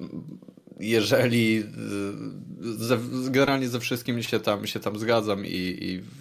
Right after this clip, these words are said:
w, odbiór tego serialu po, e, po zauważeniu, czy po, no, po zauważeniu tych, mm, mankamentów, no, troszeczkę spada. Także wróciłem sobie do czegoś dobrego. E, jeżeli chodzi o gry, pograłem sobie troszeczkę w Apexa,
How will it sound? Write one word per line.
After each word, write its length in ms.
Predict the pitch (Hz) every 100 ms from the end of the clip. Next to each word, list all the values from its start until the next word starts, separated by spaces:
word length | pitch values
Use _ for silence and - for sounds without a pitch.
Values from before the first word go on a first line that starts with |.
| - -
w, 160 | - -
odbiór 320 | 107 107 98
tego 200 | 104 92
serialu 500 | - 98 95 95 92
po, 300 | - 92 90 - - - _
e, 140 | - 85
po 160 | -
zauważeniu, 640 | 92 98 101 92 104 95 90
czy 180 | -
po, 300 | 95 92 90 110 - -
no, 220 | 90 104 - - 127
po 100 | 135
zauważeniu 580 | 131 117 107 110 104
tych, 460 | 98 95 92 - -
mm, 240 | 95 90 92 - 87 85
mankamentów, 800 | 95 95 95 92 90 87 87 -
no, 220 | 92 85 - _ _ _ _ _ _ -
troszeczkę 480 | - 139 120 117 110
spada. 420 | 95 - 87 87 - - - -
Także 260 | 113 113
wróciłem 400 | 117 120 120 107
sobie 200 | 101 104
do 100 | 98
czegoś 240 | - 101 117
dobrego. 460 | 185 220 180 170 170 - - - -
E, 260 | - 117 117
jeżeli 400 | 120 135 135 156
chodzi 260 | 165 151 151
o 60 |
gry, 380 | 139 143 135 135
pograłem 360 | 117 110 110 101
sobie 180 | - 98
troszeczkę 480 | 110 101 113 - 131
w 60 |
Apexa, 640 | 143 139 143 - 127 120